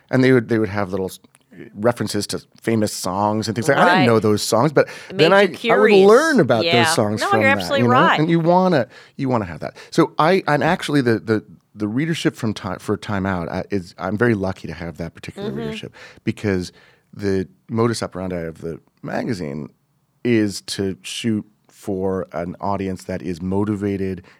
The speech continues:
Speaker 1: and interested in
Speaker 2: Right.
Speaker 1: going out and in the arts. So it isn't really a general audience. It's,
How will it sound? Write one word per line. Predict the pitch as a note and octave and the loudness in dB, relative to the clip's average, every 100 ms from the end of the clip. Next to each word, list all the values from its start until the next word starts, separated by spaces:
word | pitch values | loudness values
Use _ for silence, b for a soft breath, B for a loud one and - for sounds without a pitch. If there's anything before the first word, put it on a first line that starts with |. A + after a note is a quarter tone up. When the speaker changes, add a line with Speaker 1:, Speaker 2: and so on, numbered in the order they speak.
| - | -14
Speaker 1:
and | - | -6
interested | G2 F2+ E2 - E2+ D#2+ - | -6 -6 -8 -6 -6 -6 -10
in | F2 E2 E2 | -10 -8 -10
Speaker 2:
Right. | E2 A#2 - - | -10 -10 -12 -8
Speaker 1:
going | G2 F#2 F2 | -4 -4 -4
out | F2 E2+ - | -6 -8 -8
and | F2+ | -8
in | F2 E2+ | -8 -8
the | E2 | -8
arts. | C2+ - | -8 0
So | A#2+ | 0
it | F#3+ | 2
isn't | G#3 G3 - | 0 0 0
really | A2 G2 | 0 0
a | F#2+ | 0
general | F#2+ F2 E2+ D#2+ | -2 -4 -6 -8
audience. | D#2 D#2+ D2+ - | -8 -10 -10 -10
It's, | G#2+ | -10